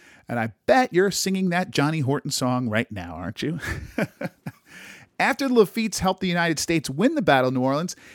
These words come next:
he and his men were issued pardons. But Lafitte didn't exactly retire in peace or turn to a life of legitimate business endeavors. Nope.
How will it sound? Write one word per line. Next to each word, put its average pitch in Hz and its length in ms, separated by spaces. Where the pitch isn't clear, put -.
he 254 200
and 254 100
his 202 180
men 160 440
were 139 180
issued 160 340
pardons. 131 600
But - 160
Lafitte 247 460
didn't 233 240
exactly 175 580
retire 175 680
in 160 100
peace 165 460
or 139 160
turn 220 320
to 185 180
a - 20
life 160 380
of 127 140
legitimate 147 560
business 135 340
endeavors. 95 720
Nope. 175 260